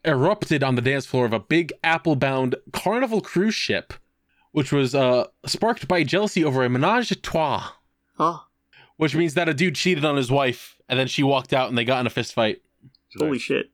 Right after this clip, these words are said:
Speaker 2: <laughs>
Speaker 1: As he started in, uh, in a nightclub on the fifth floor of the Carnival Magic Ship around two A M, the angry lovers confronted their respective partners for two-timing on the seven seas.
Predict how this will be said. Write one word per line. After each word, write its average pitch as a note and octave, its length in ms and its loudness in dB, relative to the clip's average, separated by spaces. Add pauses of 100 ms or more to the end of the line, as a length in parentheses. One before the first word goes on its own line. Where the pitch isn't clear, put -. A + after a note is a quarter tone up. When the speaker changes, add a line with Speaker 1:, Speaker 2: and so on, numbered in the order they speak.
(220)
Speaker 2:
<laughs> - 80 -8 (1080)
Speaker 1:
As B2 100 -2
he B2+ 100 2
started C3+ 320 0
in, B2 240 2 (180)
uh, A#2+ 420 2
in C3 140 2
a B2+ 60 2
nightclub D#3 400 0
on B2 60 2
the A#2 60 0
fifth G#3 240 -2
floor D#3 300 0
of B2+ 80 -2
the A#2 60 -2
Carnival G3+ 400 -2
Magic D3+ 280 0
Ship C3 160 -2
around G#2+ 260 2
two G#3 260 0
A D3 220 2
M, G#2+ 260 2
the - 120 -2
angry E3+ 220 2
lovers D#3 260 0
confronted D#3 360 0
their B2 80 2
respective C3+ 500 -2
partners A#2 400 -2
for A2+ 100 -4
two-timing D3 560 -2
on A2 100 2
the G#2 40 0
seven A2+ 300 0
seas. - 580 -2